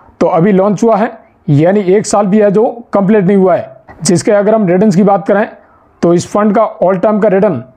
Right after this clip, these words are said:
one twenty seven percent का है, जैसा कि आप यहाँ पर देख सकते हैं, यानी कि एक सौ सत्ताईस परसेंट से ज़्यादा का return दिया है सिर्फ एक साल में, sorry all time में। जबकि अगर हम पिछले साल की बात करें average one year की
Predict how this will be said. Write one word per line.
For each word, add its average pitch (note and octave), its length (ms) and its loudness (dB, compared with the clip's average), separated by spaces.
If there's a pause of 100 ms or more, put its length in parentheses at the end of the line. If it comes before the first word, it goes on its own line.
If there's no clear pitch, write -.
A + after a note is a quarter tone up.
(300)
one F#3+ 360 0
twenty G#3 500 0
seven G#3 340 -2
percent G3+ 280 0
का F#3+ 80 2
है, C#3+ 180 -6 (160)
जैसा F3 260 0
कि G3 80 0
आप G#3 160 0
यहाँ G#3 120 0
पर G3+ 60 0
देख G3+ 160 0
सकते A3 220 -2
हैं, A3+ 220 -2 (460)
यानी F3 280 2
कि G3+ 100 2
एक G#3+ 160 0
सौ A#3+ 120 0
सत्ताईस G3+ 460 -2
परसेंट G#3+ 320 -2
से G3+ 120 2
ज़्यादा G3+ 260 2
का G3+ 60 0
return F#3+ 260 0
दिया F#3 140 2
है - 240 -4
सिर्फ A#3 260 -2
एक G#3 140 0
साल G3+ 180 0
में, D#3 160 -2 (320)
sorry G#3 300 0
all G3 200 0
time G3+ 200 0
में। D3+ 180 -2 (420)
जबकि D#3+ 300 2
अगर F#3+ 180 2
हम G#3 120 -2
पिछले G#3+ 260 0
साल G3+ 220 -2
की F#3 100 0
बात D4+ 240 0
करें G#3+ 180 -2 (640)
average F3+ 360 0
one G#3 180 0
year G3+ 180 2
की G#3+ 140 0